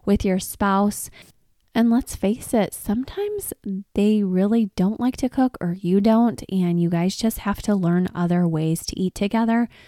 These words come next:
My goodness, I know my friends who moved to Myanmar for one season of their life said, "We just go out to eat all the time. It was super cheap for us in that season of our life." And that's what people do in this part of the world.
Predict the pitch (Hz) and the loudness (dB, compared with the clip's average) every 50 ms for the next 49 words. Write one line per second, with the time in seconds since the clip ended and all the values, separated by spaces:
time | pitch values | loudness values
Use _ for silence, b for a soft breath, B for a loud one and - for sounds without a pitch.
0 | b b b b b - 208 233 233 - 202 208 226 247 254 254 - - - 190 | b b b b b 0 0 0 2 2 2 4 4 4 4 2 0 -4 -2 -2
1 | 190 190 190 185 185 185 185 185 185 - - 185 185 190 196 - - - 202 196 | 0 2 4 4 4 4 2 2 0 -2 -2 -2 0 0 0 -2 -2 0 0 2
2 | 196 185 180 180 180 185 - - - - - 190 180 175 175 180 b b b b | 2 4 4 2 2 0 -2 -8 -6 -2 0 2 2 4 2 0 b b b b
3 | b b b b - 226 247 262 254 233 196 175 170 170 170 - 190 180 175 175 | b b b b 2 4 6 6 6 4 4 2 2 0 0 0 0 2 2 2
4 | 175 175 - - 180 175 180 175 175 170 175 165 165 165 160 160 170 170 - - | 2 0 0 0 0 0 2 0 0 0 0 0 0 0 -2 -4 -4 -6 -6 -6
5 | - 165 165 175 170 - 175 185 - - 339 359 - - - 330 311 302 - - | -4 -4 -2 -4 -4 -4 -4 -4 -2 -2 -4 -4 -4 -2 -2 -2 -2 -2 -4 -6
6 | - 208 196 226 240 277 - 269 247 - - 208 208 196 185 - - - 202 - | -6 -4 -2 0 -2 0 -2 -4 -4 -2 -2 0 0 2 0 0 -2 -2 -4 -2
7 | - 240 233 - 240 240 - - - 220 220 - - 214 208 214 - - 190 185 | 0 -2 0 0 -2 -2 -4 -2 -4 -4 -4 -4 -4 -4 -4 -4 -4 -4 -2 0
8 | 175 175 - - - 208 202 202 208 196 196 190 190 185 180 180 170 165 160 180 | 0 -2 -4 -2 0 0 0 2 2 0 0 0 0 0 0 0 -2 -2 -2 -2
9 | 226 - - B B B B B B B B B B - 196 190 185 185 196 - | -4 -4 -6 B B B B B B B B B B 0 2 2 2 0 0 0
10 | - 220 208 - 240 240 - 247 233 190 - 185 202 226 233 208 190 196 - - | -2 -2 0 2 0 2 2 2 0 2 2 4 6 6 6 4 4 2 0 -2
11 | - - - 175 190 196 190 190 180 180 165 160 165 180 208 240 - | -6 -4 -2 -2 -2 0 0 0 0 2 2 2 2 2 2 0 -2